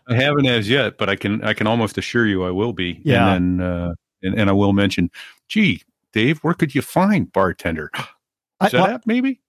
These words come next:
Speaker 2: I, I, oh, that's right. Bartender is in Setup. I was gonna say Mac Bartender dot com. So if you don't have
Speaker 1: Yeah.
Speaker 2: Setup, go to Mac bartender dot com. But yeah, it's, it's all, you're right. It's also in Setup.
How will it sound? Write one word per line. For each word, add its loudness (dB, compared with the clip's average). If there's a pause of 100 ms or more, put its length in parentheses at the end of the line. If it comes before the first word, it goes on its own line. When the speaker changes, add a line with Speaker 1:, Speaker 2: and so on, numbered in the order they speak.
(160)
Speaker 2:
I, 0
I, 2
oh, 0
that's -2
right. 0
Bartender 2
is 0
in 2
Setup. 0
I 0
was 0
gonna 2
say 2
Mac 0
Bartender 0
dot -2
com. 0
So -4
if -6
you 0
don't 2
have 2
Speaker 1:
Yeah. -4
Speaker 2:
Setup, 0
go 0
to 0
Mac 0
bartender 0
dot -6
com. -2
But -4
yeah, 4
it's, -4
it's -2
all, -2
you're 0
right. 0
It's -8
also 0
in 4
Setup. 0